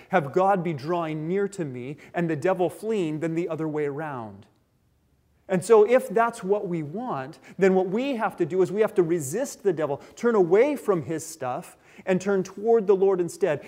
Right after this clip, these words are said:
And as we draw near to him, he will draw near to us. He-, here's,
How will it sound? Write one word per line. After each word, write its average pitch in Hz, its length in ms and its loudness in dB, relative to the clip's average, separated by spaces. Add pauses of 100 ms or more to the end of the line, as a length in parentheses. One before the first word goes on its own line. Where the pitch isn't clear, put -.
(120)
And 185 100 2
as 175 140 0
we 214 180 -4
draw 175 300 0
near 202 340 -4
to 233 180 -6
him, 139 400 -8 (240)
he 214 260 0
will 160 180 -2
draw 156 300 0
near 135 460 -4 (300)
to - 180 -8
us. 117 500 -10 (440)
He-, 262 240 -2
here's, 285 260 -2